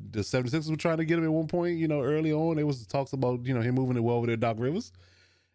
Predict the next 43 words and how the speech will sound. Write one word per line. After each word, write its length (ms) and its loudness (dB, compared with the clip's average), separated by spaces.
And 120 0
now 200 4
the 120 2
he-, 220 0
hot 220 2
and 40 -2
heavy 200 2
topic 380 0
is 360 0
moving 360 0
to 80 0
the 80 0
Nets. 420 -4
You 140 2
know, 340 2
they 180 0
talking 260 0
about 160 0
getting 180 2
him, 260 -2
you 140 0
know, 260 0
in 120 2
a 80 2
blockbuster 500 0
trade 300 0
or, 180 0
you 100 0
know, 60 2
trade 280 0
Karis 280 0
Leonard 220 0
and 20 2
a 60 2
couple 340 -2
other 140 2
young 200 0
guys 400 0
to 260 0
Houston 400 0
for 200 0
Harden. 400 -2
Now, 360 0